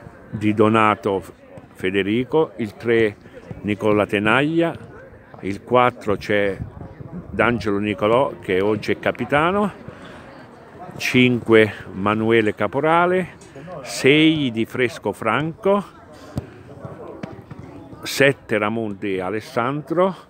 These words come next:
otto Riccardo Del Bello, nove Larnè Emanuele, dieci Luca Rulli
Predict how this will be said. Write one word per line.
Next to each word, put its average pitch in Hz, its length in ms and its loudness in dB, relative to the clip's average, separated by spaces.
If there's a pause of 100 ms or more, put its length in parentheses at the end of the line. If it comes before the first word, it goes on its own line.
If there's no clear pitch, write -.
(220)
otto 110 640 2 (180)
Riccardo 107 540 -2
Del 104 160 -2
Bello, 117 640 -2 (360)
nove 117 600 4 (160)
Larnè 110 680 0
Emanuele, 107 840 -2 (800)
dieci 113 760 4 (440)
Luca 113 300 2
Rulli 180 540 6